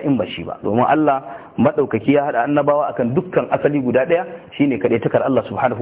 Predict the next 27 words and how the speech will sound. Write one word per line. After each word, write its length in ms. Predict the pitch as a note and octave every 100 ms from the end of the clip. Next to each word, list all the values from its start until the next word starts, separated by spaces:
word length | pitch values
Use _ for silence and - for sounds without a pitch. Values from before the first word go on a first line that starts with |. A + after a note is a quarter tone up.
| A2
wataala, 640 | G2+ A#2+ D3+ D3 - - -
kamar 220 | G#2 C3
yadda 140 | B2+
muka 220 | A2+ A#2 A2
faɗa 160 | B2
a 60 | A#2+
kissar 240 | C#3 - A2
Annabi 280 | A#2+ B2 G#2+
Hudu 260 | C3 C3+
da 80 | A2 G#2+
kissar 560 | B2+ A#2+ - B2+ A2+
Annabi 280 | F#2+ B2 A2+
Salihu 280 | B2 A#2+ A#2+ G#2
alaihi 200 | A2 G2+
salam. 220 | B2 F#3+ - - - -
Annabi 240 | A#2 C3 A2+
sallallahu 400 | C3 A#2+ B2 A#2
alaihi 320 | G2+ A#2+ A2+
wasallama 400 | B2+ B2 A#2+ A2+
ce 140 | A2 G2+
yan 160 | B2+ C3
annabawa 560 | C3 C#3+ C#3 D3 F#3 G3 - -
dukkan 300 | E3 - C#3
su 80 | B2
yan 160 | C3 B2+
uba 260 | A#2 A2
ne. 120 | F#2+